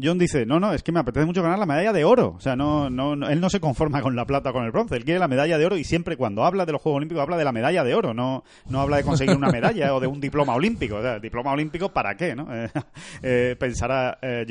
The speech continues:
Ram, ¿no? Y el otro sonido que tenemos, eh, que nos ha dejado de este acto con la Fundación Síndrome de West, que yo creo que,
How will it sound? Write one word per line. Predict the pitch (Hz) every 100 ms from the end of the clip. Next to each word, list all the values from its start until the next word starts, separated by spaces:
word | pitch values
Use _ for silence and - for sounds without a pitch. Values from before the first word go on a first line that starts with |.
| 120
Ram, | 113 113 92
¿no? | 135 - - - -
Y | 190 214
el | 147 143
otro | 175 180 180 175 165
sonido | 165 160 160
que | 151
tenemos, | 131 139 156 160 170
eh, | 139 120
que | 117
nos | 120 113
ha | 131
dejado | 123 127 123
de | 120
este | - 120 117
acto | 123 - 110 110 110
con | 117 117
la |
Fundación | 107 113 113 117
Síndrome | 107 113 110 110
de | 107
West, | 104 147 -
que | 110
yo | 110
creo | 117 110
que, | 113 107